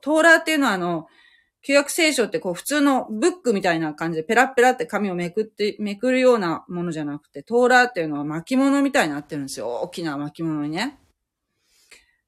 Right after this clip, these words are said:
で、そのトーラーの試験っていうのはね、この人たち、ものすごく暗記してるの。針を、ラビがね、ブスッと刺して、この針が刺さっているところの、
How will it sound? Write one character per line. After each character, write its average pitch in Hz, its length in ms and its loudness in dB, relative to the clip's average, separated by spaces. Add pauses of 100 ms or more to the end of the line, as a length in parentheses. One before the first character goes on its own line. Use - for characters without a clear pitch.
(480)
で、 277 460 2 (1160)
そ 220 160 -8
の 196 80 -4
ト 302 240 2
ー 330 40 4
ラ 320 120 8
ー 302 40 6
の 294 100 4
試 - 140 0
験 294 200 4
っ - 20 2
て 180 80 -6
い 165 40 -2
う 151 40 -2
の 143 80 -6
は 147 60 -12
ね、 202 280 -2
こ 233 60 -4
の 208 80 0
人 196 100 -4
た 175 80 -2
ち、 147 320 -10 (920)
も 208 80 0
の 269 80 6
す 269 100 -2
ご 381 80 2
く - 100 0
暗 202 160 2
記 202 120 -8
し - 80 -4
て 185 100 2
る 151 60 -2
の。 143 240 -6 (760)
針 294 460 4
を、 165 480 2 (1120)
ラ 214 160 2
ビ 196 100 0
が 147 100 -6
ね、 143 200 -8
ブ 180 80 -4
ス 311 100 2
ッ 294 160 0
と 175 100 -12
刺 160 160 -12
し - 100 -14
て、 139 260 -10 (640)
こ 269 260 -2
の 311 220 6
針 320 460 4
が 196 120 2
刺 190 220 -8
さ 220 140 0
っ 233 140 -8
て 190 140 -2
い - 20 0
る 160 80 -4
と 170 140 -10
こ 185 140 -4
ろ 175 120 -2
の、 170 380 -2